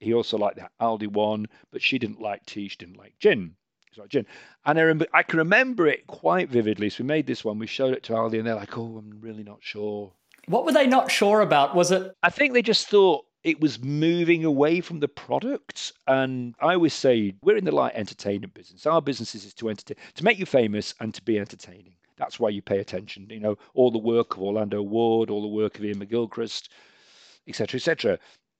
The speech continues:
Speaker 1: And so, you know, little bits of entertainment. And that's why, you know, because we're intruding into people's lives and,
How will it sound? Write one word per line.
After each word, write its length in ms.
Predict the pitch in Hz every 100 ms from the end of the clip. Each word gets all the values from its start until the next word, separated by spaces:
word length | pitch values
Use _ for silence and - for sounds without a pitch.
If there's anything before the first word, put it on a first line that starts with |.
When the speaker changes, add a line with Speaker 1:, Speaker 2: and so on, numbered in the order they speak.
| _
Speaker 1:
And 280 | 139 147 147
so, 460 | - 165 156 151 143
you 80 | 147
know, 100 | 139
little 220 | - 233
bits 220 | 208 151
of 60 | -
entertainment. 580 | 131 127 - 131 110 101
And 60 |
that's 200 | 131 -
why, 120 | 120 127
you 100 | 127
know, 100 | 107
because 240 | 139 151
we're 80 | 196
intruding 460 | 170 - 127 107
into 160 | 98 -
people's 300 | 101 95 87
lives 440 | 98 101 101 95
and, 200 | 90 90